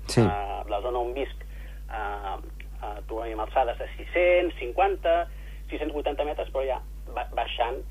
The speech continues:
Speaker 2: cap a, al Baix, eh, Berguedà, cap a
Speaker 1: Mhm.
Speaker 2: aquesta zona, doncs, no hi ha tanta serra cap al nord de la comarca.
Speaker 1: Mhm. Escolta, parla'm una mica del clima. Hem fet una mica de, de, de, de, de resum, així, una mica o-,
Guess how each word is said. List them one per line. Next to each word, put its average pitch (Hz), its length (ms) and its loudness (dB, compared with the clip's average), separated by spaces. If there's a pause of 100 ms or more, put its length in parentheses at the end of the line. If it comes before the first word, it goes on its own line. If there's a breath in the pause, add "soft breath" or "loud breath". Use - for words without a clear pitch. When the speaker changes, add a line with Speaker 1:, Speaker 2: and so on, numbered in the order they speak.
(280 soft breath)
Speaker 2:
cap 113 180 -2
a, 110 120 4 (140)
al 101 100 -2
Baix, 107 180 0 (160)
eh, 104 400 0
Berguedà, 101 460 -2 (400)
cap 98 180 4
a 101 60 4
Speaker 1:
Mhm. 92 60 4
Speaker 2:
aquesta 104 280 -2
zona, 110 280 -4 (360 soft breath)
doncs, 110 220 -6
no 139 220 2
hi 143 100 6
ha 143 120 10
tanta 127 380 2
serra 104 300 -4 (100)
cap 117 140 -4
al 107 160 -4
nord 98 240 -6
de 110 80 -4
la 104 80 -8
comarca. - 400 -10 (220)
Speaker 1:
Mhm. 107 240 8 (400 loud breath)
Escolta, 180 260 10
parla'm 226 200 10
una 233 100 12
mica 196 200 12
del 156 160 12
clima. 95 380 6 (420)
Hem 101 100 -2
fet 151 100 10
una 156 100 10
mica 151 240 12
de, 139 60 12 (200)
de, 120 220 12
de, 113 360 12
de, 104 880 6
de 120 100 6
resum, 135 520 12
així, 131 200 8
una 127 100 10
mica 120 460 12
o-, 113 240 8